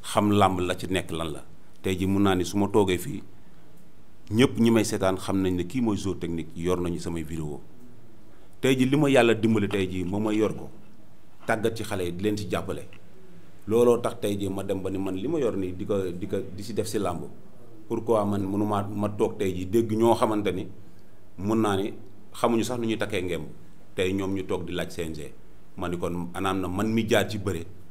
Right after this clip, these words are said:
xam ci bëre lu bari, kon man tey jii waruma toog fii sax ak li may jàppale mbëri, man sama bopp laa gëm. Man gëm naa ne li may jàppale mbëri, li ma leen di soutenir,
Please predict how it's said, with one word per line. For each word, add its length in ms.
xam 320
ci 100
bëre 220
lu 140
bari, 260
kon 160
man 220
tey 160
jii 100
waruma 400
toog 160
fii 140
sax 180
ak 140
li 100
may 200
jàppale 320
mbëri, 260
man 320
sama 180
bopp 240
laa 160
gëm. 180
Man 240
gëm 180
naa 120
ne 80
li 140
may 200
jàppale 300
mbëri, 300
li 100
ma 120
leen 100
di 60
soutenir, 400